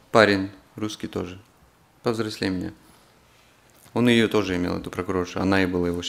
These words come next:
прокуроршей. Ему предлагали тоже выборы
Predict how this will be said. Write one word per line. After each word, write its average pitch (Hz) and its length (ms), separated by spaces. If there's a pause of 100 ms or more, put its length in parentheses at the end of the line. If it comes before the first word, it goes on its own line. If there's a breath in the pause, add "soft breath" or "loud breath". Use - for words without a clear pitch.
(100)
прокуроршей. 110 560 (1500)
Ему 127 180
предлагали 123 480
тоже 107 300
выборы 90 400